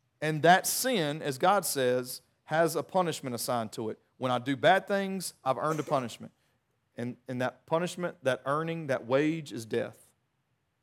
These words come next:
But then there's that three-letter word, but. There's this pause. There's this moment of hope. There's this moment where, yes, that is the penalty if I continue that way,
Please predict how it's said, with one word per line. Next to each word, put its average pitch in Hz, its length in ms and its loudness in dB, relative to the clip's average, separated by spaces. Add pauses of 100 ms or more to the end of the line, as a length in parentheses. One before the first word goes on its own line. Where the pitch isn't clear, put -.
(1200)
But 123 140 -6
then 143 200 -4
there's 135 240 -2
that 127 400 0
three-letter 156 380 0
word, 123 360 -2
but. 117 300 -2 (720)
There's 123 180 -4
this 135 120 -4
pause. 143 380 2
There's 120 140 -6
this 127 180 -6
moment 151 400 0 (220)
of 127 120 -6
hope. 143 360 -2 (140)
There's 135 140 -8
this 127 160 -10
moment 156 360 -2
where, 131 340 0 (200)
yes, 165 300 2
that 151 180 2
is 156 140 0
the 139 80 -6
penalty 156 540 -4
if 139 180 -4
I 127 140 0
continue 165 460 -6
that 156 220 0
way, 143 280 0